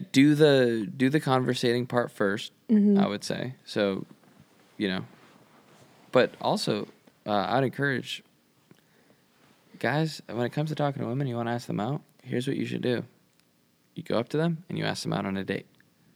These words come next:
Speaker 2: But you say that it's a date. And
Speaker 1: Yeah,
Speaker 2: you
Speaker 1: if you
Speaker 2: s-,
Speaker 1: want it to be a date, yeah.
Speaker 2: Yes. If you want, yeah, if you want it to be a date, then you tell them that you want to take them out on a date.
Speaker 1: And I say that because it's, it's, it's simple. It doesn't mean it's easy,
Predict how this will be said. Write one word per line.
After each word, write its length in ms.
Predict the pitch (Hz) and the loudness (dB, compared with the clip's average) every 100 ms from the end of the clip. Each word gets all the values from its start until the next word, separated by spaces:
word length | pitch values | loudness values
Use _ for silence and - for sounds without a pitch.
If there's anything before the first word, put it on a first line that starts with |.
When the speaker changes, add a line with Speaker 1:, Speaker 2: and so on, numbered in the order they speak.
| _ _ _ _ _ _ _ _ _ _ _ - | _ _ _ _ _ _ _ _ _ _ _ 0
Speaker 2:
But 140 | 247 | 4
you 140 | 220 208 | 6 4
say 600 | - - 220 190 - 240 | 2 2 4 4 2 -2
that 140 | 214 | -2
it's 160 | 196 - | 0 -2
a 40 | |
date. 400 | 190 - - - - _ _ - | -6 -6 -8 -16 -18 _ _ 0
And 100 | 214 | 6
Speaker 1:
Yeah, 100 | - | 8
Speaker 2:
you 60 | 185 | 6
Speaker 1:
if 160 | 117 | 6
you 80 | 156 | 6
Speaker 2:
s-, 40 | |
Speaker 1:
want 140 | 135 139 | 6 4
it 40 | |
to 60 | 135 | 0
be 80 | 143 | -2
a 40 | |
date, 240 | 220 226 - | 0 -2 2
yeah. 120 | 226 226 | 4 2
Speaker 2:
Yes. 240 | 233 - - | -2 -14 2
If 160 | 262 247 | 2 4
you 100 | 254 | 2
want, 180 | 302 - | 2 2
yeah, 180 | 320 311 | 2 2
if 100 | - | 2
you 60 | |
want 120 | 247 240 | 2 2
it 60 | |
to 60 | 233 | 2
be 100 | 220 | 4
a 60 | |
date, 240 | 202 185 - - | 4 2 0 0
then 140 | 202 | 4
you 100 | 202 | 4
tell 240 | 196 - 202 | 2 2 2
them 280 | 180 - - | 4 0 -2
that 120 | - | -4
you 100 | - | -2
want 140 | 202 - | -2 -2
to 80 | 202 | -4
take 220 | - 214 | -4 -6
them 80 | - | -6
out 100 | - | -6
on 80 | - | -6
a 60 | - | -8
date. 320 | 226 - - _ _ _ _ - | -8 -10 -16 _ _ _ _ 2
Speaker 1:
And 100 | 135 | 4
I 60 | |
say 200 | 127 160 | 6 6
that 140 | 156 113 | 8 6
because 280 | 117 113 | 4 4
it's, 300 | 104 - - - - | 2 -2 -6 -6 -2
it's, 300 | 120 - - _ _ _ _ - | -2 -2 -16 _ _ _ _ -6
it's 200 | 117 - | -6 -6
simple. 480 | - 123 139 175 - | -2 -2 0 -2 0
It 60 | |
doesn't 240 | 127 160 160 | 6 6 8
mean 120 | 139 | 4
it's 120 | 113 | 4
easy, 160 | 117 | 0